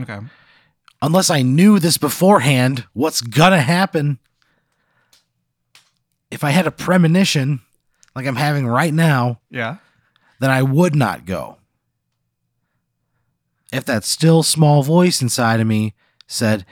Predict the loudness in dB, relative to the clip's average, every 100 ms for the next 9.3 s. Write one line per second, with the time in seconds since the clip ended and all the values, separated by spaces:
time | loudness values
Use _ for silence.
0 | _ -4 -4 -4 _ -12 0 0 0 0
1 | 4 4 2 -2 _ _ _ _ _ _
2 | _ _ _ -6 -2 -2 -2 -4 -4 0
3 | -2 -2 -4 -2 -2 0 0 -2 -6 -2
4 | 0 2 0 -2 -8 -12 _ _ _ _
5 | _ -6 -2 0 0 0 -4 -4 -10 _
6 | _ _ _ _ _ _ _ _ _ _
7 | -20 -8 -4 -2 0 0 0 -2 -6 -4
8 | -6 -6 -4 0 0 2 0 -2 -2 -2
9 | -2 -2